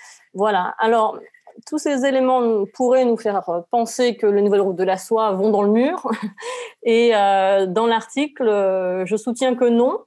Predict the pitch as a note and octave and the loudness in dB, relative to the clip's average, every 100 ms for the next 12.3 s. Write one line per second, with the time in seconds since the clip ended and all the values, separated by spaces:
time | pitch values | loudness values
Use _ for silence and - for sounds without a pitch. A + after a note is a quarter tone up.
0 | _ _ - F3+ G#3+ A3 A3 G#3+ A#3+ A#3+ | _ _ -8 -4 0 0 0 2 2 0
1 | - D#4 A3+ G#3 G#3+ A3 B3+ D#4+ G#3+ G3 | -2 -2 -2 -2 -4 -2 -2 -2 -4 -2
2 | A3 C#4 A3+ G3+ - C4 C4 B3 G#3 G3 | -2 -2 -6 -10 -6 -2 -2 0 0 0
3 | B3 G#3+ G3 F#3+ F#3+ G3 G3 A3+ G3+ G3 | 0 0 -2 -2 -2 -2 -2 -2 -2 -2
4 | A#3 A#3 G#3 G#3+ G3+ G#3 G#3+ F3+ E3+ - | -2 -2 -4 -2 0 2 2 -2 -8 -18
5 | - - - G3+ G#3 G3+ G#3+ - A3 F#3+ | -20 -18 -4 -2 0 -2 -4 0 0 0
6 | F#3 - A#3 A#3 G#3 G#3+ G#3+ A3+ A3 A3 | -4 -2 2 2 2 -2 -4 -6 -2 -2
7 | G3 G3 G3+ F#3 G3 G3 G3 G3 G3 F#3 | -2 -6 -8 -10 -8 -6 -8 -6 -8 -8
8 | G3 - G#3 G3+ F#3 F#3 F3+ F3+ F#3 F#3 | -10 -4 -2 0 -2 -2 -4 -4 -4 -8
9 | - G3+ G#3+ C4+ - - - - _ - | -8 -6 -2 -2 -4 -20 -20 -20 _ -4
10 | G3 G3 F#3+ F#3+ B3 D4 D4+ A#3+ - D#4 | 0 0 -2 -4 -4 -2 -2 -6 -4 -6
11 | D4 A#3+ G#3+ G3 F#3+ - - G#3 G3 G3 | -2 -2 -2 -4 -10 -16 -6 -2 0 0
12 | F#3+ F#3+ G3 | -2 -2 -4